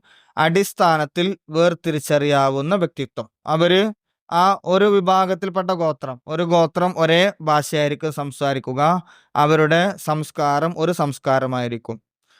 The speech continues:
മൂന്നാമത്തത് പ്രാകൃതമായ സാങ്കേതിക വിദ്യയെ ആശ്രയിക്കുന്നു. അവരുടെ പ്രാദേശികമായിട്ട് ലഭ്യമാകുന്ന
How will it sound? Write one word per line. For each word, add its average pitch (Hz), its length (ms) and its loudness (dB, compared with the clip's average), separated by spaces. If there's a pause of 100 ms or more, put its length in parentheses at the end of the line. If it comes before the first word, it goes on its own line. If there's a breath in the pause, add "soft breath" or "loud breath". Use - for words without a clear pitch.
(240 soft breath)
മൂന്നാമത്തത് 196 800 2
പ്രാകൃതമായ 190 960 0
സാങ്കേതിക 151 640 -2
വിദ്യയെ 147 480 -2 (120)
ആശ്രയിക്കുന്നു. 131 760 -4
അവരുടെ 170 440 2 (540)
പ്രാദേശികമായിട്ട് 185 1080 2
ലഭ്യമാകുന്ന 151 920 0